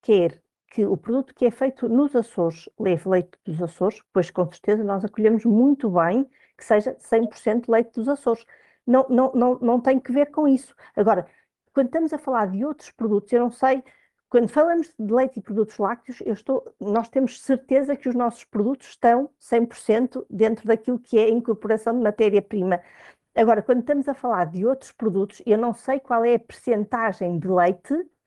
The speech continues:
que leva, eh, um outro produto que possa ser feito. Referiu aqui o gelado, ou o pastel de nata, ou et cetera. Não sei qual é a percentagem de leite. Agora, eh, e isso tem que ver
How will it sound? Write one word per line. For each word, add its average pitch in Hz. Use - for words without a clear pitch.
que 226
leva, 202
eh, 247
um 220
outro 214
produto 226
que -
possa 240
ser 302
feito. -
Referiu 233
aqui 233
o 220
gelado, 196
ou 170
o 160
pastel 185
de 185
nata, 220
ou 185
et 180
cetera. -
Não 208
sei 254
qual 262
é 269
a 262
percentagem 269
de 262
leite. 247
Agora, 175
eh, 233
e 233
isso -
tem 277
que -
ver 185